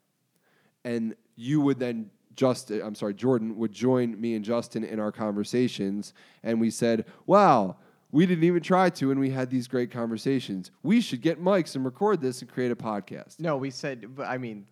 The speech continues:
Speaker 2: to be fair, we grabbed a mic, and, you know, uh, we, we should have said that for sure.
Speaker 1: Well,
Speaker 2: But whatever, eventually we got there.
Speaker 1: point is,
Speaker 2: Yeah.
Speaker 1: it's, it's a, it's a,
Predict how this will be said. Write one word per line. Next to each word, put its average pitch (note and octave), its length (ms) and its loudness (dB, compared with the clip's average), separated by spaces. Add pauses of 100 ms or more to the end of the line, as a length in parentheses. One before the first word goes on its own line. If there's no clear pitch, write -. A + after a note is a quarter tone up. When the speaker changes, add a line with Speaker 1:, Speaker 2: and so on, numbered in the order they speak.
Speaker 2:
to C3 80 -12
be A#2+ 100 -8
fair, A2+ 320 -6
we A#2 100 -8
grabbed A2 380 -6
a G2 80 -12
mic, A#2 500 -8
and, B2 100 -12
you A#2+ 60 -10
know, G#2 160 -12 (720)
uh, E3 140 -8
we, C#3+ 440 -14 (120)
we D3+ 160 -8
should F#3 300 -4
have C#3 140 -4
said A2 320 -8
that F#2 320 -10
for A#2 100 -14
sure. G#2 480 -10 (340)
Speaker 1:
Well, C3+ 380 6 (300)
Speaker 2:
But E3+ 120 2
whatever, D3 420 0
eventually D3 540 -4
we A2+ 160 -8
got G2 260 -8
there. F2+ 280 -20
Speaker 1:
point F3 260 6
is, A2+ 420 2
Speaker 2:
Yeah. F#2+ 200 -12 (1040)
Speaker 1:
it's, B2+ 440 -2
it's B2 260 -4
a, A2 260 0
it's G2+ 240 -6
a, G#2 100 -4